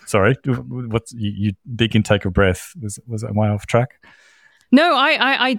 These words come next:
Speaker 2: I was like, I would, but much I would love to say that, I don't think that's actually true of me in my twenties. I definitely went through a phase in, and I write about this in Difficult Women in the book, where I made my life much worse by rowing with people on Twitter and getting into fights and picking fights.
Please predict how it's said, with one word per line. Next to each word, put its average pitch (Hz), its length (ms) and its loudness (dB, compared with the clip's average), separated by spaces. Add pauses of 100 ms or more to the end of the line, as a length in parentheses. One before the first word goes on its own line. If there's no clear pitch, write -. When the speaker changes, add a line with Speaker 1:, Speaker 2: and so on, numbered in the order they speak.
Speaker 2:
I 233 140 2
was 233 200 4
like, 254 180 4
I 226 80 2
would, 202 300 0
but 208 160 2
much 254 220 2
I 233 60 4
would 202 80 4
love 214 140 4
to 190 80 -2
say 165 160 2
that, 151 140 2
I 180 80 0
don't 185 140 0
think 180 100 2
that's 170 140 0
actually 185 240 0
true 180 180 2
of 156 80 -2
me 175 120 4
in 170 60 2
my 165 180 2 (100)
twenties. 160 1120 0 (320)
I 226 180 2
definitely 190 420 2
went 165 160 0
through 165 120 0
a 147 40 -2
phase 160 300 2
in, 156 400 -2
and 165 140 2
I 175 40 4
write 175 200 2
about 156 160 0
this - 120 -4
in 151 80 -6
Difficult 156 300 -2
Women 156 160 0
in 147 80 -2
the 147 60 -4
book, 156 220 2
where 165 100 2
I 175 180 4
made 165 460 2 (440)
my 170 240 2
life 156 300 0
much 170 260 2
worse 151 200 2
by 147 180 0
rowing 147 340 0
with 147 120 -6
people 151 260 -2
on 139 80 -4
Twitter 151 260 -2
and 160 160 -2
getting 170 320 -2
into 147 160 -4
fights 151 260 -4
and 170 120 -6
picking 156 340 -4
fights. - 400 -6